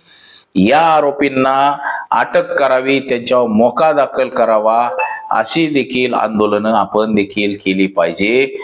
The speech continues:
आणि बहुसंख्य लोकांनी रस्त्यावरती येऊन बसलं पाहिजे. तेव्हाच सोमनाथ सूर्यवंशी यांना न्याय मिळेल.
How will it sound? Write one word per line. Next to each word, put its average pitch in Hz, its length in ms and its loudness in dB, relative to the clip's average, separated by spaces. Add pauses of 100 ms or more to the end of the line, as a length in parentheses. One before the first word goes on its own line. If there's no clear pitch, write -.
(260)
आणि 104 160 0
बहुसंख्य 143 720 0
लोकांनी 120 720 0
रस्त्यावरती 107 600 0
येऊन 101 220 2
बसलं 98 300 0
पाहिजे. 92 480 2 (540)
तेव्हाच 117 560 0
सोमनाथ 131 320 0
सूर्यवंशी 117 640 0
यांना 110 260 2
न्याय 107 400 2
मिळेल. 123 460 -2